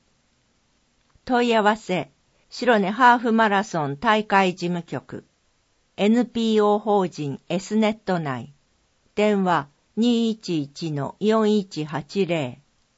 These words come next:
大会当日、白根カルチャーセンター、電話三七三の六三一一。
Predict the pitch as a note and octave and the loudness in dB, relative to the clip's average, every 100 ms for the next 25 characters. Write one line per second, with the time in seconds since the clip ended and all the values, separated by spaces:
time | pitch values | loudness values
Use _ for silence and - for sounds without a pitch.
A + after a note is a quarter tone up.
0 | _ _ _ A#3+ A3+ A#3+ - A3 G#3 A3 | _ _ _ 0 0 0 0 0 0 0
1 | F#3+ F#3+ E3+ D#3+ - D#3 - _ _ _ | 0 0 -4 -10 -10 -10 -12 _ _ _
2 | _ - A#3 A#3+ F#3+ - F3+ G#3+ A3 G#3 | _ -6 2 2 2 0 -2 -2 0 0
3 | F#3 F#3+ F3 C#3+ C#3 A2+ G2 - _ _ | 0 -2 -6 -6 -6 -6 -8 -14 _ _
4 | _ _ _ _ G#3 G3+ G3 E3+ D#3 - | _ _ _ _ -2 0 2 0 -2 -4
5 | _ _ _ - C4 B3 A#3+ A#3 G#3 F#3 | _ _ _ -4 2 4 4 4 2 0
6 | - D#3+ D3 C#3 B2+ - F3+ F#3 F#3 - | -2 -4 -2 -4 -6 -6 -4 -4 -6 -6
7 | B3 A3+ F3+ C#3 D#3 - F#3 D#3 - - | 0 0 0 -4 -10 -6 -6 -6 -12 -16
8 | C#3 | -16